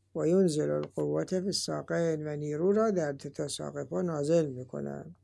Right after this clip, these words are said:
و القدمین، و دو تا کف پا، دو تا پا هم نازل می‌کنه، دردشون رو هم برطرف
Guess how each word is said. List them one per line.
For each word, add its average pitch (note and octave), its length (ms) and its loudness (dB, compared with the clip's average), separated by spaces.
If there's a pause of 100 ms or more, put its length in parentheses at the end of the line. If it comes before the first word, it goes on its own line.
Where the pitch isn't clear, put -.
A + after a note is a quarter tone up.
(1400)
و F3+ 40 0
القدمین، D3+ 920 -2 (560)
و D3+ 180 -6
دو D3 140 -6
تا - 200 -4
کف D3 280 -8
پا، - 240 -6
دو D3 140 -4
تا D3 160 -6
پا D#3 320 -2
هم F3 260 0 (1300)
نازل D3+ 400 2
می‌کنه، C#3 580 -8 (460)
دردشون D3+ 560 -2
رو D3 140 -2
هم D3+ 240 -4
برطرف D3 560 -4